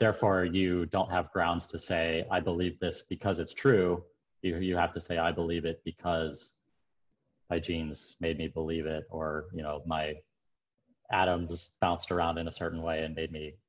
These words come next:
made me believe it," right? And that somehow having free will breaks that, uh, that deterministic spell and allows you to have knowledge and know that you believe something because it's true,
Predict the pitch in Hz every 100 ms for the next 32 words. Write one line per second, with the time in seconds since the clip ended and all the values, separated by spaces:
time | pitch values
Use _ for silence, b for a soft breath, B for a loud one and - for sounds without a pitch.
0 | - 78 78 82 80 78 82 85 80 90
1 | 92 98 - 151 143 113 101 95 - -
2 | _ _ _ _ _ _ - 110 107 92
3 | - 104 98 98 98 92 87 87 _ _
4 | _ _ _ _ _ _ _ _ _ -
5 | _ _ _ - 107 104 - - 98 82
6 | 82 - _ _ _ - 90 82 78 82
7 | - _ _ _ _ - _ _ _ _
8 | _ _ - 92 82 98 110 104 92 90
9 | - - - - 92 85 80 85 b b
10 | 90 85 90 95 98 101 90 - 82 87
11 | 82 90 85 85 82 85 85 85 92 92
12 | 82 85 87 80 - 95 104 - 90 90
13 | 82 82 87 82 - - 95 82 78